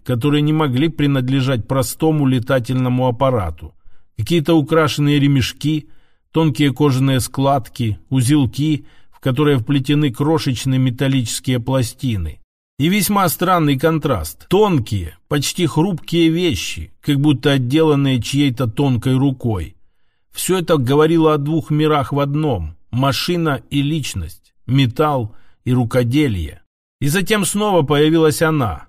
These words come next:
фигура, которая скользнула из-за обломков, довершала картину, которую он видел раньше в костях и в заброшенных сундуках. Она шла не как человек,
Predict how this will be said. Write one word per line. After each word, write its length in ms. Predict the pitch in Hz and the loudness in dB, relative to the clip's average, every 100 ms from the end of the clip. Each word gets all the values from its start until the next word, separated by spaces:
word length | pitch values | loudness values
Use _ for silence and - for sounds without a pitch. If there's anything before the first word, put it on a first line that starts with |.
| _ | _
фигура, 580 | - 180 180 196 123 92 | -6 -4 -2 0 0 -2
которая 380 | 104 110 139 139 | -4 -2 0 0
скользнула 640 | - 147 131 151 170 143 | 0 0 0 0 2 2
из-за 280 | 135 120 139 | 2 2 0
обломков, 760 | 135 143 175 165 147 131 - - | 0 0 0 0 -2 -2 -4 -8
довершала 680 | 98 131 139 135 - 147 135 | -4 0 0 0 0 0 0
картину, 720 | 147 135 - 180 175 110 82 - - _ | 0 -2 -2 -4 -2 -2 -4 -12 -20 _
которую 360 | - 123 160 170 | -6 0 2 4
он 100 | 156 | 2
видел 320 | 160 147 143 | 2 2 2
раньше 460 | 151 151 135 143 123 | 2 0 0 -2 -2
в 100 | - | -4
костях 720 | - 139 - 165 165 135 - - | -4 -2 -2 0 0 -2 -8 -6
и 100 | 123 | -2
в 60 | |
заброшенных 680 | 110 135 139 143 - 131 120 | 0 0 2 0 0 -2 -2
сундуках. 840 | - 135 135 139 120 92 78 - - _ _ _ _ _ | -2 -2 0 -2 -4 -6 -10 -16 -20 _ _ _ _ _
Она 220 | 156 180 | -2 -2
шла 200 | - 180 | 0 0
не 120 | 175 170 | 0 0
как 220 | 180 147 | -2 -2
человек, 640 | 165 165 165 160 92 - | 0 2 2 0 -2 -8